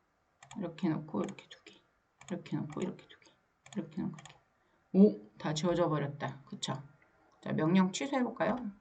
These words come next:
U. 여기 명령 취소 U 나오잖아. U. U. U. 아, 이렇게 하는구나. 자, 그러면 요거 가운데 것만 지우면 되면 내가 클릭하고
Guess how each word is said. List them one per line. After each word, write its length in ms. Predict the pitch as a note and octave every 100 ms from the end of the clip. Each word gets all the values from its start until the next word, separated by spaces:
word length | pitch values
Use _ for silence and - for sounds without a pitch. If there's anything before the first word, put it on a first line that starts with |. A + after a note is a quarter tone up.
| -
U. 160 | F#3+ D#3+ D#3 - - _ _ _ _ -
여기 180 | E3 D#3+
명령 360 | D3 F3+ F#3
취소 280 | F#3 G3+ E3+
U 140 | E3+
나오잖아. 380 | F3 C#3+ C3 C3 - -
U. 280 | E3+ C3+ - - - - - _ _ _ _ _ F#3
U. 320 | G#3 - - - - - _ _ _ _ _ _ _ -
U. 220 | F#3 - - - - _ _ _ _ _ -
아, 280 | G3 G3+ G3
이렇게 380 | G3 G3+ -
하는구나. 720 | B3+ B3+ A#3+ A3+ A3+ A#3+ - - _ _ _ _ _ _ _ _ -
자, 240 | - D#3
그러면 600 | - D#4 E4+ A#3+ D#3 - - _ _ _ _ _ _ _
요거 300 | D#4 F#4+ -
가운데 460 | - - C4+ F4 F4
것만 320 | - D#4 C#4
지우면 340 | B3+ B3+ B3 A#3+
되면 300 | G#3 G#3+ G3
내가 340 | F3 B3+ E4+ - -
클릭하고 1000 | - E4 E4+ F4+ - D4 C#4+ D4+ D#4 -